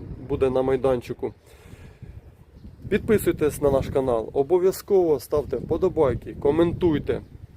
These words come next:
Додивляйтесь відео до кінця, тому що будемо показувати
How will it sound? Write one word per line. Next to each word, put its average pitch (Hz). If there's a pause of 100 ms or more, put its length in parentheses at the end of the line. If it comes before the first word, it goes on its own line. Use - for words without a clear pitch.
(480)
Додивляйтесь 165
відео 147
до 123
кінця, 160
тому 143
що 139
будемо 131
показувати 123